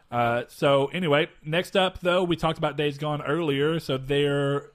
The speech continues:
even though it launched with some user issues, uh, some people experiencing big performance issues like I did here and there, uh, and sometimes major bugs <laughs> like I did with the, every piece of land disappearing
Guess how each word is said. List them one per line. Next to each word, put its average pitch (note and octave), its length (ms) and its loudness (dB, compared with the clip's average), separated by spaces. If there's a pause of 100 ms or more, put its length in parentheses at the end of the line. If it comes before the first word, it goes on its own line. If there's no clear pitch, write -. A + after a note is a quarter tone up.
(140)
even F3+ 200 -2
though F3+ 100 2
it D#3 120 -2
launched C#3 400 -2
with C#3 140 -2
some C3 160 -6
user C3 320 -4
issues, B2 720 -6 (280)
uh, B2 160 0
some C3+ 200 -4
people C3+ 220 -2
experiencing B2+ 560 -6
big D3 200 -2
performance D3+ 420 -4
issues C#3 460 -6
like A2+ 240 -4
I B2 140 -2
did A#2+ 240 -6
here A2+ 180 -6
and A2 160 -8
there, A#2+ 240 -6 (320)
uh, A#2 260 0
and B2+ 160 -4
sometimes B2+ 560 -4
major D3+ 300 0
bugs A#2+ 400 0
<laughs> C3+ 60 2
like C#3+ 200 -2
I D3 120 2
did D3 260 -2
with B2 220 -4
the, B2 260 -2
every C#3+ 300 -2
piece C#3+ 300 -6
of A#2+ 120 -4
land B2 400 -2
disappearing A#2 600 -8